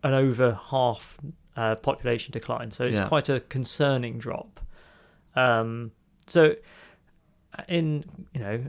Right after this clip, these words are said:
Speaker 1: comparison to our previous episodes, we don't need to go too much into threats, and we can go almost straight on to the nicer side of things that we can do, and that things are,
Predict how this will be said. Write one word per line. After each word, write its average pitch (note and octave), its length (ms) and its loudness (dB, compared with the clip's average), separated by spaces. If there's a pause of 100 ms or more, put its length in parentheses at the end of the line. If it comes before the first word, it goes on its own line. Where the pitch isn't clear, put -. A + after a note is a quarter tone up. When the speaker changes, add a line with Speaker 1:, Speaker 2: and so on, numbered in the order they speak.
Speaker 1:
comparison C3 520 0
to A#2 120 -2
our A#2 140 2
previous A2+ 380 -4
episodes, G#2+ 640 -10 (120)
we B2 100 -6
don't C3 160 0
need A#2+ 140 -2
to A2 40 -8
go A2+ 200 -2
too E3 200 -2
much - 300 -4
into G#2+ 140 -10
threats, - 400 -8
and B2 100 -8
we A#2 60 -10
can B2+ 80 -6
go B2 240 0 (120)
almost C3+ 280 -2
straight C3+ 380 -2
on A2+ 160 -8
to A2+ 200 -2
the B2 140 -2
nicer C3+ 380 0
side A2+ 280 -8
of A#2 100 -12
things C3+ 260 0
that B2+ 120 -2
we D#3 180 2
can A#2 200 -4
do, A2 320 -6 (580)
and B2+ 100 -2
that B2 80 -4
things A#2+ 320 -2
are, A#2+ 280 4